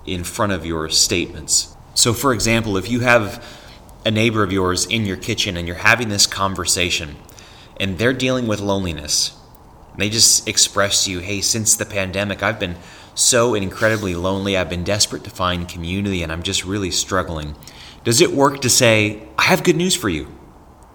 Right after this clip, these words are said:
You really need to get better at making friends"? Of course not. Of course that doesn't work. However, does it work if you say, "I have good news for you. I hate that you feel lonely," and I think that God hates that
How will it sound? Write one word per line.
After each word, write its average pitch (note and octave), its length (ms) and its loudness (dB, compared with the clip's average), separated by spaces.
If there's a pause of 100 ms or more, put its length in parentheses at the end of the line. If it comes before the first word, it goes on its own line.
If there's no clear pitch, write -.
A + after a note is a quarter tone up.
(160)
You D3 180 4
really B2+ 420 6
need B2 160 4
to G#2+ 60 2
get F#2 180 2
better G2+ 200 6
at - 80 0
making F#2 280 -2
friends"? - 540 -4 (1000)
Of A#2 120 0
course - 360 2
not. D2 280 -2
Of - 100 -6
course - 320 4
that G#2 160 6
doesn't D#2+ 260 -2
work. D2+ 260 -6 (880)
However, A2+ 560 8 (560)
does A#2 260 6
it - 160 0
work A#2+ 440 2 (300)
if G2 240 0
you G2 140 0
say, F2 440 0 (440)
"I G#2 140 4
have G#2 240 -2
good G2+ 160 0
news F#2+ 240 0
for C#2+ 280 -8
you. C#2 120 -12 (1000)
I F#2+ 80 2
hate A#2+ 280 -2
that - 100 -6
you G2+ 140 -2
feel G2+ 240 -2
lonely," E2+ 360 -2
and G2 240 2
I A2+ 100 2
think C3 280 -2
that F2+ 200 -4
God G2 360 6
hates F2 460 -4
that D#2+ 300 -2